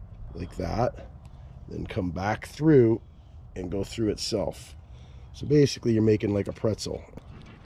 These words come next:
Pull it like that. Now I'm gonna leave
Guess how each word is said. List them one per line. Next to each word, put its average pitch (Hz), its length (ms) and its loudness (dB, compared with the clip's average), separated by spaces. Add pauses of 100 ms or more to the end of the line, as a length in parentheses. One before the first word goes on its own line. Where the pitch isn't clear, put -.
(3750)
Pull 101 200 -2
it - 80 -8
like 90 220 -6
that. 104 340 -4 (280)
Now 101 200 -4
I'm 113 160 0
gonna 120 180 4
leave 127 540 2